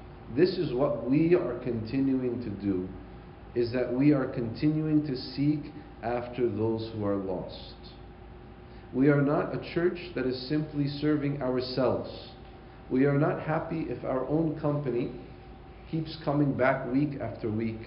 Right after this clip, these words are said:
and we are not going out to seek those who are lost. We are not happy if these seats are filled. We are not sad if these seats are empty.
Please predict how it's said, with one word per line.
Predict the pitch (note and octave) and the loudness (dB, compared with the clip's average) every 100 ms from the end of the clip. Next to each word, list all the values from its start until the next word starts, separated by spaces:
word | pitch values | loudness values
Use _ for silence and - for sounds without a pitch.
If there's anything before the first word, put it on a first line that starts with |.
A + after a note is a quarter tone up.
| - - - - - | -14 -18 -18 -14 -2
and | B2 | 2
we | C3+ | 4
are | C3 | 4
not | C#3 D#3+ - | 4 2 2
going | C#3+ D#3 C#3 A2+ | 4 4 4 2
out | A#2+ C#3+ A#2 - - - - - - - | 0 2 2 0 -8 -12 -14 -18 -16 -4
to | A#2+ | -4
seek | A2+ C#3+ C#3+ C#3+ A2 | -2 0 0 0 0
those | B2 B2 A#2+ B2 - - | 2 2 2 -4 -12 -8
who | A#2+ A#2+ A2+ | -2 -2 0
are | A2 A2 G#2+ - - | 0 0 -2 -6 -8
lost. | G#2+ F#2+ F2+ - - - - - - - | -4 -4 -4 -10 -14 -16 -16 -16 -16 -4
We | C3 C#3 | 4 6
are | D3 | 6
not | D#3 F3+ - | 6 2 0
happy | - D3 D3+ C#3+ C3 | -2 0 0 -2 -4
if | G#2 | -6
these | A#2 A2+ - | -8 -8 -4
seats | B2+ - | -4 -2
are | G2 - | -4 0
filled. | C#3+ D3+ D3+ - - - - - | 2 2 0 -8 -14 -16 -18 -6
We | A#2+ A#2+ | 2 4
are | A#2+ | 4
not | D3 D3 - | 2 0 0
sad | D#3+ F3 | 2 4
if | A#2 G#2+ | 2 -2
these | A2 - | -6 -4
seats | C3 - | -4 -2
are | A2 | -4
empty. | A2+ B2 A#2 - | -2 -4 -4 -10